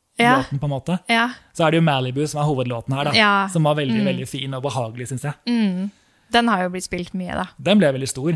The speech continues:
Speaker 1: Mm.
Speaker 2: Eh, resten av albumet falt litt gjennom, tror jeg.
Speaker 1: Ja.
Speaker 2: Eh, men, ehm, har du, hun har jo sluppet ganske mye etter det også, altså det er mye å ta av med Miley som jeg begynte med. Hun skulle egentlig slippe et album som het She Is Here,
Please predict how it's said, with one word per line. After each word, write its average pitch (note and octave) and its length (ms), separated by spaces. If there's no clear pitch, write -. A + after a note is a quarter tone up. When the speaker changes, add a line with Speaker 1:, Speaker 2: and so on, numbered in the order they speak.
Speaker 1:
Mm. G3 400
Speaker 2:
Eh, D3+ 280
resten C#3+ 240
av C3 120
albumet D#3 180
falt C3 240
litt C3 120
gjennom, A#2+ 280
tror B2+ 180
jeg. D#3 140
Speaker 1:
Ja. A3 340
Speaker 2:
Eh, C3+ 200
men, D3 340
ehm, C#3+ 680
har D3 220
du, D3+ 360
hun E3+ 120
har C#3+ 140
jo - 120
sluppet - 120
ganske D3 200
mye C#3 100
etter B2 160
det B2+ 80
også, E3 280
altså D#3 140
det D3+ 120
er D3 100
mye C#3 140
å - 40
ta C3+ 80
av A#2 100
med C3 120
Miley A#2+ 220
som C#3 120
jeg C3+ 80
begynte C3 320
med. F#3 200
Hun F3 100
skulle D#3 220
egentlig D3 160
slippe F#3 200
et C3+ 80
album C3 240
som D3 120
het C3+ 180
She C3 400
Is B2 240
Here, E3 260